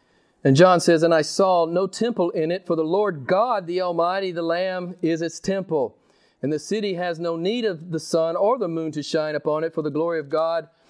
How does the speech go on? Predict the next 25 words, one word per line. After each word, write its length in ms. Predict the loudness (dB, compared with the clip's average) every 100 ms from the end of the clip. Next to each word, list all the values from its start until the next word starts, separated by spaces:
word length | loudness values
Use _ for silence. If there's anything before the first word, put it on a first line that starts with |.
| _
has 180 | 0 0
illumined 480 | -2 -2 -4 -4
it, 180 | -4 -6 -4
and 200 | -4 -4
its 200 | -6 -4
lamp 400 | -4 -4 -6 -6
is 400 | -4 -4 -6 -10
the 180 | -6 -2
Lamb. 540 | 0 0 -2 -6 -6 -12 _ _ _ _ _ -20 -20 _ _ _
And 100 | 2
the 40 | 4
nations 400 | 4 2 -2 2
shall 180 | 4 4
walk 340 | 4 2 2
by 220 | 0 0
its 180 | -2 -4
light, 300 | -2 0 -2
and 80 | -4
the 60 |
kings 400 | -6 -6 -6 -6
of 100 | -6
the 140 | -6 -4
earth 260 | -2 -2
shall 200 | -4 -4
bring 420 | -2 -4 -6 -8